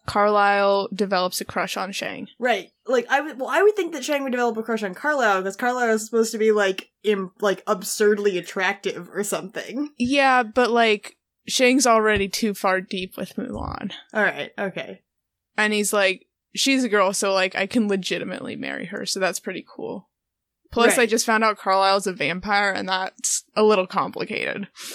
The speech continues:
Speaker 2: <laughs> Right. Right. All right. Um,
Speaker 1: Yeah.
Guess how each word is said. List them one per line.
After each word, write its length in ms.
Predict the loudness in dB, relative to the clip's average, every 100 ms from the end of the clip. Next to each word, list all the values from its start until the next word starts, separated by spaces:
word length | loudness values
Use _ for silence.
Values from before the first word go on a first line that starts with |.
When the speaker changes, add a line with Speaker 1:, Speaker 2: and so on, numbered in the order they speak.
| -8 -2
Speaker 2:
<laughs> 160 | -2 -4 -14 -14 -14 -16 -18 -14 -10 -8 -2
Right. 300 | 2 2 -2 -2 -4 -4 -12 -14 -18 _ _ _ -6
Right. 320 | -4 -4 -6 -12
All 140 | -2 2
right. 360 | 2 0 -6 _ _
Um, 340 | 0 2 4 2
Speaker 1:
Yeah. 240 | 0 -2